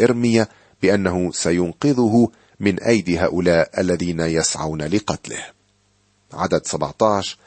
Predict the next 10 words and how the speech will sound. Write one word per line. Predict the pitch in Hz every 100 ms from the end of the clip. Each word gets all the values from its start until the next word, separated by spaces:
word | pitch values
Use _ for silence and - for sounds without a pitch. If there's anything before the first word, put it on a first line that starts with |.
| - - - -
"فقال | - - 185 151
إرميا | 101 110 107 98 92 85
لصدقيا: | 85 - 95 - 117 101 98 98 -
هكذا | 98 104 - 95 92
قال | - 101 95
الرب | 87 82 95 80 90
إله | 80 92 92 85
الجنود، | 82 - 90 95 92 90 - -
إله | 90 92 82 71
إسرائيل: | 82 - 76 95 95 90